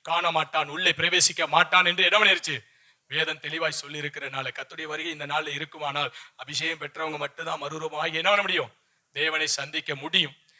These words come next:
அதனால அபிஷேகம் பெற்றிருக்கேன்னு சொல்லி சாட்சி இல்ல அப்படின்னா, ஜீவியம் ஒழுங்கா இல்லைன்னா போக முடியாது. "ஐயா, நல்ல அபிஷேகம் பெற்றிருக்கியா, அந்நிய பாஷை பேசுறியா, ஆனா சோத்திரம், அங்க ஒரு சண்டை வரும்போது கெட்ட கெட்ட வார்த்தையா திட்டுதியா, சோத்திரம், சில சமயம் ஆவியில நிரம்பி என்ன பண்ணுது,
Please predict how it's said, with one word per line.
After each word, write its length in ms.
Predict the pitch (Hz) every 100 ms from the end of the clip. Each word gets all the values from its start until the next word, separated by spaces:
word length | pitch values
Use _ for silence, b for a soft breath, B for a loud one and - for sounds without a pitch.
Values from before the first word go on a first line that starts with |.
| b
அதனால 300 | b 151 165
அபிஷேகம் 380 | 156 156 170 165
பெற்றிருக்கேன்னு 420 | 165 160 165 170
சொல்லி 180 | 165 170
சாட்சி 440 | 156 156 170 - 165
இல்ல 320 | 160 170 165
அப்படின்னா, 280 | 156 156 165 -
ஜீவியம் 380 | 185 180 170 135 B B
ஒழுங்கா 320 | 147 175 185
இல்லைன்னா 340 | 175 165 165 175
போக 200 | 151 175
முடியாது. 400 | 170 160 151 123 - b b
"ஐயா, 260 | 139 170
நல்ல 360 | 165 151 180 190
அபிஷேகம் 400 | 175 175 180 175
பெற்றிருக்கியா, 320 | 160 165 151
அந்நிய 340 | 170 156 170 170
பாஷை 240 | 165 151
பேசுறியா, 600 | 151 151 151 147 160 156 _ b b
ஆனா 240 | 135 151 151 -
சோத்திரம், 480 | 165 170 165 151 120 B B
அங்க 260 | 240 160
ஒரு 120 | 156 143
சண்டை 400 | 156 156 185 190
வரும்போது 580 | 165 165 170 175 147 - B
கெட்ட 240 | 147 185
கெட்ட 200 | 180 180
வார்த்தையா 540 | 175 170 170 175 165 151
திட்டுதியா, 580 | - 170 165 170 175 - b -
சோத்திரம், 220 | 180 185
சில 180 | - 220
சமயம் 320 | 220 208 196
ஆவியில 440 | 160 208 220 208 180
நிரம்பி 440 | 185 233 226 226
என்ன 200 | 208 247
பண்ணுது, 280 | 226 180